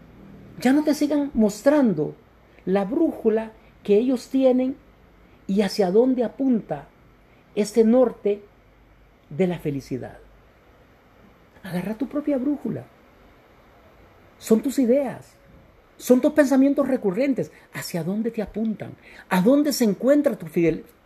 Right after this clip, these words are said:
tu felicidad? ¿En qué camino está? ¿Y qué debes hacer para obtenerla? Y en ese momento,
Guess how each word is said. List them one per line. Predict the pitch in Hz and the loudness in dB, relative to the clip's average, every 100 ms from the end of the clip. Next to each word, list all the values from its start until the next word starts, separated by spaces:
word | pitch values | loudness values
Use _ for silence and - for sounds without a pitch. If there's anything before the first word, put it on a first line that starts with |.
| _ - | _ -6
tu | |
felicidad? | 165 156 143 147 127 107 - _ _ _ _ _ _ _ _ _ _ _ _ _ _ _ _ - - _ _ _ - - - - - | 0 0 -2 -4 -6 -8 -20 _ _ _ _ _ _ _ _ _ _ _ _ _ _ _ _ -20 -20 _ _ _ -20 -20 -20 -2 4
¿En | 214 | 4
qué | 294 | 4
camino | 294 294 320 262 | 2 6 6 4
está? | - 147 - _ _ _ _ _ _ _ _ _ - | 0 -8 -12 _ _ _ _ _ _ _ _ _ -6
¿Y | 180 | -6
qué | - 240 220 | -4 -4 -2
debes | 233 220 208 180 | -2 -2 -6 -8
hacer | 165 - 269 269 170 - _ _ _ _ _ _ _ | -12 -8 -4 -2 -4 -10 _ _ _ _ _ _ _
para | 151 143 | -6 -4
obtenerla? | 117 - 110 104 95 95 - _ _ _ _ _ _ _ - _ _ - _ _ _ _ _ _ - - - - | -6 -8 -12 -12 -14 -18 -20 _ _ _ _ _ _ _ -20 _ _ -20 _ _ _ _ _ _ -20 -20 -6 2
Y | 160 | 4
en | 131 | 4
ese | 165 277 | 2 4
momento, | 311 302 233 - 240 | 4 6 4 4 2